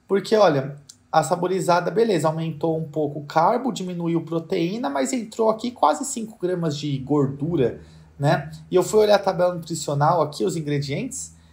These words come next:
não tem nada, clara de ovo desidratada, sucralose, ácido cítrico e aroma idêntico ao natural. Então eu não sei de onde surgiram esses cinco gramas de, de gordura, quatro ponto noventa e dois, né?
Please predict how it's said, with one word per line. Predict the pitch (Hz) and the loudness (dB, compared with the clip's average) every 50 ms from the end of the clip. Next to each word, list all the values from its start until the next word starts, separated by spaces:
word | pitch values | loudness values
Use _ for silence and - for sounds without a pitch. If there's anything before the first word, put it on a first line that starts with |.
| _ _ _ _ _ _ _ _ _ - | _ _ _ _ _ _ _ _ _ -8
não | 202 247 269 | -4 -4 -2
tem | - 302 | -2 2
nada, | 349 339 311 254 - | 4 4 4 4 2
clara | - - 196 196 196 | 2 0 0 0 0
de | 175 160 185 | -2 0 -2
ovo | 180 185 180 | -2 -2 -4
desidratada, | 170 190 185 190 202 196 - 254 - 311 | -8 -6 -2 -2 -2 0 0 -2 -2 -2
sucralose, | - - - - - 196 - - 196 196 110 123 120 - 110 | -4 -6 -8 -6 -2 0 0 2 2 2 2 2 0 -2 -4
ácido | 107 - - - 101 92 | -6 -6 -8 -8 -10 -10
cítrico | - - 113 220 - 254 240 - - 240 | -6 -6 -8 -6 -6 -8 -8 -6 -4 0
e | 247 | 2
aroma | 254 240 220 220 214 220 220 | 2 2 2 2 0 0 -2
idêntico | 220 214 202 202 196 - - - 208 | -6 -6 -6 -6 -6 -10 -8 -6 -4
ao | 208 | -2
natural. | 202 196 196 - 240 233 170 156 156 143 - - - _ - | -2 -2 -4 -4 -2 0 2 2 2 0 -4 -14 -20 _ -12
Então | 165 170 170 214 220 | -8 -4 -2 -2 0
eu | 226 | 0
não | 254 262 | -2 -4
sei | 233 - - 285 294 | -4 -2 -2 -2 -2
de | - 240 | -2 -4
onde | 220 220 190 190 | -6 -6 -6 -6
surgiram | - - - 196 175 143 147 170 175 190 196 190 | -8 -8 -6 -6 -4 -4 -4 -4 -6 -6 -4 -6
esses | 180 175 - 165 | -6 -6 -8 -10
cinco | - - - - - 170 202 233 226 - 247 202 | -10 -8 -8 -8 -8 -6 -8 -8 -8 -8 -8 -6
gramas | 160 139 147 151 160 170 185 190 190 190 185 160 139 - | -4 -2 0 2 2 2 2 0 -4 -4 -6 -6 -10 -12
de, | - 143 143 151 165 170 165 - - - - - _ _ _ _ - - - - | -10 -8 -6 -4 -4 -6 -6 -8 -14 -20 -20 -20 _ _ _ _ -20 -20 -14 -10
de | 143 139 - 147 | -10 -8 -6 -4
gordura, | 147 143 180 214 185 135 123 113 107 110 - - _ _ _ - | 0 2 4 4 2 0 -4 -6 -6 -8 -12 -16 _ _ _ -4
quatro | - 131 139 147 147 - - | 2 2 2 2 2 -2 -6
ponto | - 147 147 147 147 | -4 -4 -4 -4 -4
noventa | 151 143 139 139 139 139 - 160 | -4 -4 -4 -4 -4 -4 -6 -6
e | |
dois, | 143 - 127 - - - - - - _ _ _ | -8 -8 -12 -14 -14 -16 -18 -20 -20 _ _ _
né? | - 120 131 | -10 -10 -10